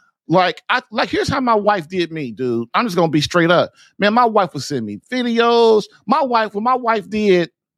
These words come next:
is she knew, like I said last week, that I'm, like, kind of like this kind of alpha, aggressive, out there, what do you call it? What do you call it? Not introvert. I'm like an extrovert kind of dude, and I'm really into the man thing,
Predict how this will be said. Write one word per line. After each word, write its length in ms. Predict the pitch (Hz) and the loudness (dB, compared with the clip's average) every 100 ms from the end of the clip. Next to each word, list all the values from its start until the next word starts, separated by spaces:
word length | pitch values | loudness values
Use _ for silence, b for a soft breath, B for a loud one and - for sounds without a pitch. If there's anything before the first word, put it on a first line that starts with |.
| _ _ _ - | _ _ _ -4
is 140 | 165 | -2
she 220 | - 269 | 0 2
knew, 520 | 254 240 220 208 190 190 - | 2 2 2 0 -2 -6 -4
like 200 | 175 185 | 0 0
I 60 | |
said 280 | 175 185 170 | 0 0 0
last 300 | 170 156 147 | 0 0 0
week, 200 | 151 123 | 0 0
that 100 | 139 | 0
I'm, 180 | 180 180 | 0 0
like, 220 | 175 - | -4 -2
kind 180 | 190 175 | -4 -2
of 60 | |
like 180 | 151 151 | -2 -4
this 180 | 151 135 | -4 -6
kind 180 | - 156 | -2 -4
of 80 | 135 | -2
alpha, 680 | 147 165 - 170 151 143 131 | -2 -2 0 2 4 4 2
aggressive, 880 | 113 151 170 - 160 151 139 120 - B B B B B B _ _ 170 | 0 0 -2 0 2 2 0 -4 -10 B B B B B B _ _ -4
out 280 | 185 - | -4 -4
there, 420 | - 180 175 165 160 | -6 -2 -2 -2 -2
what 100 | 202 | -2
do 40 | |
you 60 | 214 | 0
call 240 | 220 202 | 2 2
it? 80 | 190 | 2
What 80 | 226 | -2
do 40 | |
you 60 | 226 | 0
call 280 | 220 202 | 0 0
it? 140 | 180 180 _ | 0 -4 _
Not 240 | 160 180 | -4 -4
introvert. 460 | 202 190 180 170 175 | -4 -6 -4 0 2
I'm 80 | 170 | 2
like 140 | 170 | 0
an 80 | 143 - | 0 -2
extrovert 500 | 190 - 180 180 - | -2 -4 0 0 0
kind 180 | 180 165 | -4 -4
of 120 | 117 | 0
dude, 460 | 170 190 196 196 | 0 0 -2 -4
and 120 | 147 156 | -2 0
I'm 160 | 139 | 2
really 260 | 165 175 175 | 2 2 0
into 240 | 151 170 | -2 0
the 80 | 127 | 0
man 460 | 117 135 170 180 135 | 2 2 2 0 -2
thing, 440 | 185 185 185 180 | -2 -2 -2 -4